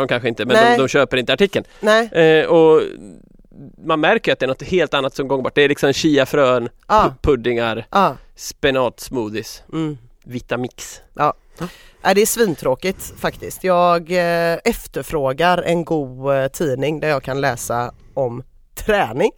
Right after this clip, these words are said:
Speaker 1: Du kanske ska starta en. Det är en bra affärsidé att starta tidning.
Speaker 2: Starta tidning. Ja, nej, jag tror
Speaker 1: Eller?
Speaker 2: inte, tror inte det.
Speaker 1: Nej.
Speaker 2: Vi poddar istället.
Speaker 1: Vi
Speaker 2: Men,
Speaker 1: poddar. Vi
Speaker 2: eh,
Speaker 1: poddar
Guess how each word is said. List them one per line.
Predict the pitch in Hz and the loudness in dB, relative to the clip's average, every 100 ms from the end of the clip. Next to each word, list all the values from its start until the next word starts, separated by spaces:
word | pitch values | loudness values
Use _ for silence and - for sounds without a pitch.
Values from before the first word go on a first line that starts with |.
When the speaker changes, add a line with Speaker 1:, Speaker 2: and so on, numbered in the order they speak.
| _ _ _ - | _ _ _ -20
Speaker 1:
Du | - | -12
kanske | - 185 | -8 -6
ska | 185 | -6
starta | 180 175 226 | -2 0 2
en. | 170 - | 0 -4
Det | - 170 | -4 -4
är | |
en | 185 | 0
bra | 170 | 0
affärsidé | - 147 120 - | 0 -4 -4 -10
att | - | -10
starta | 139 131 | -14 -12
tidning. | 135 127 _ - | -14 -14 _ -12
Speaker 2:
Starta | - 175 | -8 -8
tidning. | - 175 151 - | -4 -4 -4 2
Ja, | 226 285 302 349 359 | 2 4 2 0 -2
nej, | 349 277 | -2 -2
jag | - | 2
tror | 185 | 0
Speaker 1:
Eller? | - | 0
Speaker 2:
inte, | - 233 - | -2 -6 -4
tror | - 269 | -2 0
inte | 220 | 2
det. | 151 - | 0 0
Speaker 1:
Nej. | 160 208 - | -2 -2 2
Speaker 2:
Vi | 240 | 0
poddar | 277 262 151 151 | 4 4 4 -2
istället. | - 147 90 - | -2 -4 -6 -10
Speaker 1:
Vi | - | 0
Speaker 2:
Men, | 226 220 | 2 4
Speaker 1:
poddar. | 220 220 214 208 | 4 4 4 4
Vi | |
Speaker 2:
eh, | |
Speaker 1:
poddar | 202 | 4